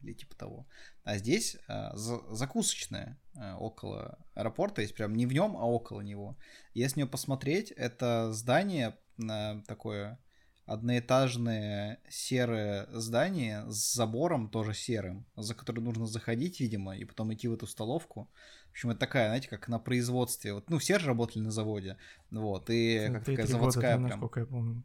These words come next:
Speaker 2: работал на заводе.
Speaker 1: Нет, не, не, не ври людям. А, вот, и, <laughs> а,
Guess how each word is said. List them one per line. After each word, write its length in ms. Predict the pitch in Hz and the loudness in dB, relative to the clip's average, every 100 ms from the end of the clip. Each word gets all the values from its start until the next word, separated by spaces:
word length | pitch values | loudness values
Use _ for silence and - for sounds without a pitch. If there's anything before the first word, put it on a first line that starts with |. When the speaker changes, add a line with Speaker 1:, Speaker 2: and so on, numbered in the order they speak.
| - | -10
Speaker 2:
работал 480 | 139 123 120 127 123 - - - _ _ | -10 -6 -6 -8 -12 -14 -20 -20 _ _
на 180 | 147 127 | -4 0
заводе. 160 | 143 131 | 4 4
Speaker 1:
Нет, 220 | 120 127 | 4 2
не, 160 | 120 | 0
не, 240 | 117 120 123 | 2 0 0
не 160 | 127 | 2
ври 200 | 117 107 | 0 0
людям. 340 | 101 101 101 127 - - - | -4 -6 -8 -10 -16 -20 -6
А, 180 | 113 113 | 0 2
вот, 220 | 123 120 - - | 2 6 8 10
и, 400 | 120 120 120 113 - | 8 6 0 -2 -4
<laughs> 100 | - | -8
а, 460 | - 117 113 110 | -2 2 2 0